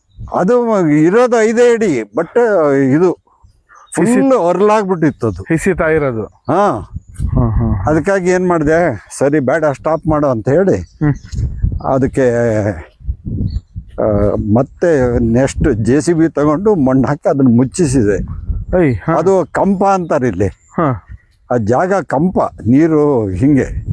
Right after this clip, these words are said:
Speaker 1: ಅದು
Speaker 2: ಹಿಸಿತಾ
Speaker 1: ಒಂಥರ
Speaker 2: ಹೋಗೋದು.
Speaker 1: ದಳ್ದಳ ಜಾಗ.
Speaker 2: ಹಾ, ಹಾ.
Speaker 1: ಅದನ್ನ ಏನ್ ಮಾಡಿದೆ, ಆ ಜಾಗ ಪ್ಲೇಸ್ ಬದಲಿಸಿಬಿಟ್ಟು
Speaker 2: ಹ್ಮ್.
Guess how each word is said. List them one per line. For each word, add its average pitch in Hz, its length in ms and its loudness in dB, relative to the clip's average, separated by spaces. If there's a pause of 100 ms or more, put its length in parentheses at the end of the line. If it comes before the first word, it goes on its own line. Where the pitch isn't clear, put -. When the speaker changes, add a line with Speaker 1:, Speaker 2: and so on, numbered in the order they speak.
(480)
Speaker 1:
ಅದು 123 340 0 (360)
Speaker 2:
ಹಿಸಿತಾ 190 240 -2
Speaker 1:
ಒಂಥರ 175 140 0
Speaker 2:
ಹೋಗೋದು. 147 440 0 (140)
Speaker 1:
ದಳ್ದಳ 147 360 0 (480)
ಜಾಗ. 127 220 -2 (400)
Speaker 2:
ಹಾ, 147 220 0
ಹಾ. 131 300 -2 (1900)
Speaker 1:
ಅದನ್ನ 208 640 2
ಏನ್ 185 220 2
ಮಾಡಿದೆ, 170 240 2
ಆ 185 440 2
ಜಾಗ 170 380 0 (300)
ಪ್ಲೇಸ್ 147 560 0
ಬದಲಿಸಿಬಿಟ್ಟು 123 840 0
Speaker 2:
ಹ್ಮ್. 147 400 -2